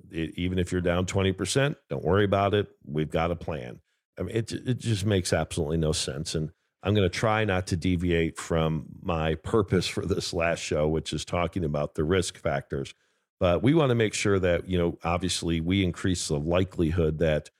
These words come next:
you'll have the funds that you need when you retire so you can have that cash flow to live the life that you envisioned. So let's get into the risks. I think first and foremost,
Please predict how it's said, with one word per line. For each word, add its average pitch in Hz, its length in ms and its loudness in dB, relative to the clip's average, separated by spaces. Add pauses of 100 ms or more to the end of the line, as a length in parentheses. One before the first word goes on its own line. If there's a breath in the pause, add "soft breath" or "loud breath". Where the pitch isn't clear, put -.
(260)
you'll 95 360 2
have 85 320 0
the 76 120 -2
funds 87 640 -2
that 78 220 -4
you 104 80 2
need 87 560 0
when 78 180 -2
you 85 120 0
retire 90 580 0
so - 160 -6
you 78 220 -2
can 85 160 -4
have 76 280 -2
that 78 240 -4
cash 73 440 -4
flow 76 400 -2 (340)
to 98 120 -2
live 87 600 2
the 92 180 2
life 82 420 2
that 82 260 -2
you 92 100 4
envisioned. 87 640 0 (320)
So 85 220 0
let's 90 200 0
get 143 160 0
into 143 200 4
the 117 100 4
risks. 104 480 2
I 87 60 -2
think 113 260 -2
first 139 400 2
and 95 160 2
foremost, 92 720 0